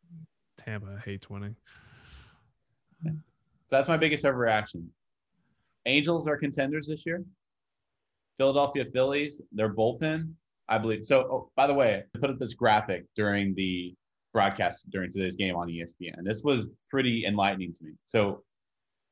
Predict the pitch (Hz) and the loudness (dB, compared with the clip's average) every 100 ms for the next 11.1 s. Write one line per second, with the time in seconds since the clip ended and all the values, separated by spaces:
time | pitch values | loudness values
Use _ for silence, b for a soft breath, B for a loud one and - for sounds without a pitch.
0 | _ 117 117 127 180 202 - 131 131 147 | _ -4 0 4 4 4 -2 0 0 -2
1 | 123 113 104 90 92 90 92 101 113 170 | -6 -6 -2 -2 -2 -8 -4 0 4 4
2 | 180 135 131 147 120 107 98 104 139 120 | 2 -2 0 -2 -2 0 0 0 2 2
3 | 95 - 123 135 131 120 101 98 92 90 | 2 0 -2 -2 0 -2 -2 -2 -4 -4
4 | 71 - - 50 - _ _ _ - 101 | -8 -10 -14 -16 -18 _ _ _ -2 2
5 | 117 147 135 139 113 107 101 95 87 85 | 6 6 4 -2 -2 -2 -4 -4 -4 -6
6 | - 101 98 107 139 175 190 185 - - | -8 -4 0 2 2 2 -4 -6 -14 -12
7 | - 131 143 135 101 98 - _ _ _ | -10 -8 -8 -4 -4 -4 -12 _ _ _
8 | - 117 117 123 110 101 120 123 113 107 | 0 0 4 2 2 -2 -4 -4 -4 -2
9 | 92 82 60 - - 85 85 85 - 143 | -4 -4 -8 -8 -6 -6 -6 -8 -2 0
10 | 180 151 175 180 135 - 131 - 165 175 | 0 0 4 6 4 2 0 0 0 0
11 | 185 | 0